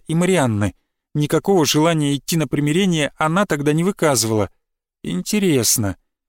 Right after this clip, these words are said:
что изменилось за прошедшие полтора месяца?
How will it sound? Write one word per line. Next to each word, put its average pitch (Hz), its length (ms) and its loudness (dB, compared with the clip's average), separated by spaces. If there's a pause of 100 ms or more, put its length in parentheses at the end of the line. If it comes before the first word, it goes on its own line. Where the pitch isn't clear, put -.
что - 340 0
изменилось 180 600 0
за 143 180 0
прошедшие 151 640 0
полтора 165 360 -2
месяца? 127 480 -2